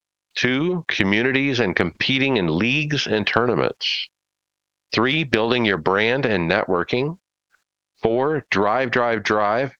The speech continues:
practice and racing. Five, continuous improvement, adaptability, and knowledge. Six, pick a sim and join a team. So what do you think? Did he leave anything out?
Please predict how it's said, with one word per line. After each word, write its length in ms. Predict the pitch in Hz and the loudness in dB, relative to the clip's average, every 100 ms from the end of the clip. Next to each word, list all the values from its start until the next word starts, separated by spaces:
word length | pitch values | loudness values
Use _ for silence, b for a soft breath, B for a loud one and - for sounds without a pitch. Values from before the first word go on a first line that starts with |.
| - | -4
practice 600 | 117 110 117 123 120 - | 0 0 0 -2 -2 -2
and 160 | 101 | 0
racing. 540 | 85 87 - 101 139 180 _ b b _ _ _ _ - | 2 0 -2 -4 -4 -12 _ b b _ _ _ _ 0
Five, 400 | 90 104 127 - | 2 2 -2 -2
continuous 600 | 110 120 127 143 143 127 | -4 -2 0 0 0 0
improvement, 720 | 117 - 151 160 98 95 101 - | -2 -2 -2 0 0 0 -2 -4
adaptability, 960 | 87 101 98 - 85 104 123 127 131 | 0 0 0 -2 0 0 2 0 0
and 260 | 101 92 85 | 0 0 2
knowledge. 720 | 90 117 85 87 123 - - _ _ _ _ _ _ | 2 2 0 -2 -4 -10 -10 _ _ _ _ _ _
Six, 420 | - - 139 - - | -2 0 0 -2 -4
pick 300 | - 123 165 | -2 0 0
a 60 | |
sim 340 | - 131 139 139 | 0 0 0 0
and 180 | 82 | 0
join 240 | 80 87 113 | 0 0 0
a 80 | 120 | 0
team. 320 | 110 78 58 - _ _ _ _ _ _ _ - | 0 0 -2 -10 _ _ _ _ _ _ _ -2
So 100 | 95 | 0
what 120 | 120 | 2
do 60 | |
you 80 | 120 | 0
think? 260 | 117 107 85 | 0 0 0
Did 160 | 92 | 0
he 100 | 90 | 0
leave 220 | 90 113 107 | 2 2 2
anything 400 | 101 95 104 101 | 0 0 0 2
out? 320 | 120 135 | 0 -2